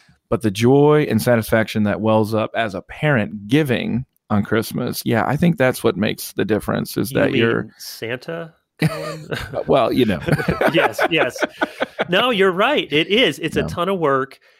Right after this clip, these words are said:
Speaker 1: Yeah.
Speaker 2: and we're, I mean, we would rather sleep in, but once
Speaker 1: Right.
Speaker 2: we have to get up anyways, we're
Speaker 1: Yeah.
Speaker 2: as excited to see
Speaker 1: Yeah. Ugh.
Speaker 2: their, their joy.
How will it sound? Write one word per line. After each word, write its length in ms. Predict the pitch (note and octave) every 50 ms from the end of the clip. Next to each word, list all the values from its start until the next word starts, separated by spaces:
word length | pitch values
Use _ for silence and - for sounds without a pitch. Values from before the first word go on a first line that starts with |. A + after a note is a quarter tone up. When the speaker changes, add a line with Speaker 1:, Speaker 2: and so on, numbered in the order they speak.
| _ _ _ _
Speaker 1:
Yeah. 300 | - C#3 C#3 C3 B2+ B2+ B2+
Speaker 2:
and 180 | B2 B2+ B2+
we're, 680 | B2+ C3 B2 C3 C#3+ D3+ E3 E3+ E3 D#3+ D3+ C#3+ C#3 C#3 C#3 _ _ _ _ _ _ _ _ _
I 80 | - B2
mean, 140 | A#2 A#2 A2
we 120 | A#2+ C#3+ C3
would 80 | A#2+
rather 220 | A#2+ A2+ G#2+ G#2+ G2+
sleep 300 | - - C3 A2 - -
in, 260 | F3+ D3 A#2 A2 G#2+
but 260 | G2+ - D#3+ A#2 A#2
once 160 | C#3+ D3 C3+ A#2
Speaker 1:
Right. 80 | D3 D#3
Speaker 2:
we 60 | C3 C3
have 140 | C#3+ C3+
to 80 | - C3
get 140 | B2+ C#3+ B2+
up 140 | C3 C3 -
anyways, 440 | F#3 F#3 F3 D3 B2+ B2 B2+ - -
we're 220 | D3 D3+ E3 F3+
Speaker 1:
Yeah. 60 | F3
Speaker 2:
as 100 | D#3 -
excited 580 | C3 B2+ - - - B2 A#2+ A2+ G#2+ A2 G#2+ G#2+
to 100 | - B2+
see 320 | A#2 - - - C#3 C3+ -
Speaker 1:
Yeah. 280 | E2 E2 - - B1 - -
Ugh. 300 | - A2+ G2+ F#2 E2 - - _ _ _ _ _ _ C3+ A#2
Speaker 2:
their, 180 | C3+ C3+ C3 C3
their 260 | C3+ B2+ B2 A#2 A2+
joy. 400 | A2 - A2 G#2+ G#2 - A2+